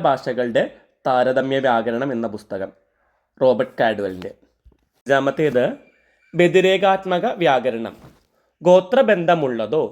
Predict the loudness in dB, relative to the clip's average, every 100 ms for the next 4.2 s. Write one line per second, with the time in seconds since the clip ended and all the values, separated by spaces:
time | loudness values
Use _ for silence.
0 | -10 _ _ -8 -4 -2 -2 -2 2 2
1 | 2 -2 -2 -2 -4 -10 _ _ _ 2
2 | 2 4 2 2 -4 -6 -8 -2 0 0
3 | -4 -8 -2 -2 0 -4 -2 -4 -4 -6
4 | 0